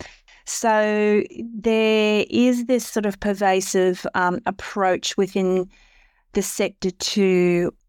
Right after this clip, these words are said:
offering people what the provider, uh, can supply, uh, or offer within their own team or their staffing.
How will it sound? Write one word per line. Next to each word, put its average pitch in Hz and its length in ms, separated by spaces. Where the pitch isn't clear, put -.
offering 262 720
people 247 640
what 208 340
the 220 80
provider, 196 880
uh, 185 360
can 196 180
supply, 208 920
uh, 170 340
or 180 320
offer 214 320
within 196 540
their 180 180
own 190 560
team 208 400
or 233 100
their 175 160
staffing. 196 760